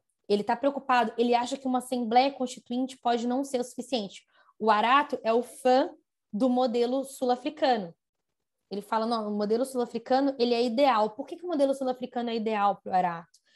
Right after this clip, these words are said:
Principalmente porque no modelo sul-africano você tem várias instituições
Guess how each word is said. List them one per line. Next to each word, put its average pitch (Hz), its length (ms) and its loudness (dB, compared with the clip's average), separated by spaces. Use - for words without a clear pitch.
Principalmente 247 840 -2
porque 269 580 0
no 202 140 -2
modelo 220 300 2
sul-africano 233 600 -4
você 220 180 -4
tem 240 200 -2
várias 185 760 2
instituições 185 1000 -8